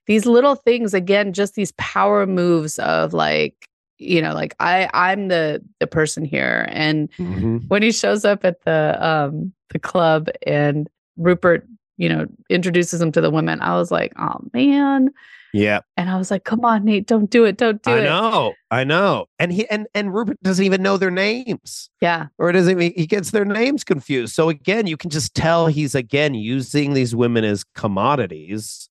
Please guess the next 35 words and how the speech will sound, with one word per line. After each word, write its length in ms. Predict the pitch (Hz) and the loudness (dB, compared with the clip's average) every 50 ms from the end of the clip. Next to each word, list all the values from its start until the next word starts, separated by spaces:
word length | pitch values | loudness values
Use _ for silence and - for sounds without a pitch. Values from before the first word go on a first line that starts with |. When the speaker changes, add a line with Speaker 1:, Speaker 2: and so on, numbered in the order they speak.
| _ _ _ | _ _ _
Speaker 1:
Yeah. 220 | 180 170 143 117 - - _ | -4 -2 -2 -4 -6 -8 _
Speaker 2:
And 140 | 139 135 131 | -4 -4 -4
he 240 | 127 107 - 165 156 | -4 -2 0 0 -2
wants 520 | 135 120 113 127 135 151 151 139 - - | -2 0 0 0 2 2 0 -4 -4 -2
to 60 | - 131 | -2 0
make 340 | 123 127 131 135 120 - 120 | 0 0 0 -2 -2 -4 -6
Nate 340 | 107 117 127 139 131 127 - _ | -4 -2 -2 -2 -4 -6 -10 _
his 300 | - 135 127 101 98 101 | -4 -4 -4 -4 -4 -10
mini-me. 920 | 101 110 123 143 156 165 143 117 98 98 98 98 95 95 95 107 127 117 - _ _ _ _ _ - | -6 -2 -2 0 0 0 0 -2 -2 -4 -6 -8 -8 -8 -6 -6 -6 -6 -8 _ _ _ _ _ -4
You 80 | 139 | -2
know, 200 | 131 123 117 113 - | 0 0 -2 -2 -2
it 140 | 139 147 - | -4 -2 -2
could 160 | - 170 151 - | -2 -4 -2 -2
end 200 | 135 139 139 131 | -2 -2 0 2
up, 220 | 131 139 139 123 - _ 110 | 2 2 2 0 -4 _ -8
if 220 | - 117 113 - _ 123 | -6 -6 -6 -6 _ -6
Nate 400 | 117 120 131 151 160 - - _ | -2 -2 -2 -2 -4 -6 -12 _
chose 580 | _ - - - - - 127 131 135 135 104 - | _ -12 -12 -8 -2 0 2 2 2 0 -2 -4
to 80 | - 104 | -6 -2
go 180 | 98 113 123 | 0 0 0
with 200 | 117 107 101 - | 0 0 -4 -4
Rupert, 480 | 104 110 139 160 - _ - 101 78 - _ | -4 -4 -4 -4 -6 _ -8 -8 -8 -8 _
he 160 | _ 120 127 | _ -14 -8
could 160 | 127 - 131 113 107 | -4 -4 -4 -2 -2
end 160 | 107 110 110 | -2 -2 -2
up 100 | 107 90 - | -4 -2 -4
becoming 560 | 113 101 - - 120 113 107 104 101 98 95 85 | -6 -6 -2 -2 -2 0 0 0 -2 -2 -6 -4
a 100 | - 101 101 | -2 -2 -2
Rupert, 540 | 90 95 104 127 151 - - 76 53 - _ _ | 0 0 0 0 0 -2 -4 -4 -4 -8 _ _
like, 180 | - 95 95 87 _ | -4 -4 -4 -4 _
ten 240 | - - 110 104 101 | -4 -2 -2 0 0
years 240 | 98 120 165 - - | 0 0 0 -2 -6
from 160 | - - 85 | -8 -8 -8
now. 160 | 65 60 53 - _ _ _ _ _ _ _ _ - | -8 -10 -16 -18 _ _ _ _ _ _ _ _ 0
Speaker 1:
Exactly. 720 | 196 185 - - 196 233 262 - - 170 - - 170 - | 0 0 0 -2 -4 -4 -4 -8 -10 -8 -8 -8 -8 -10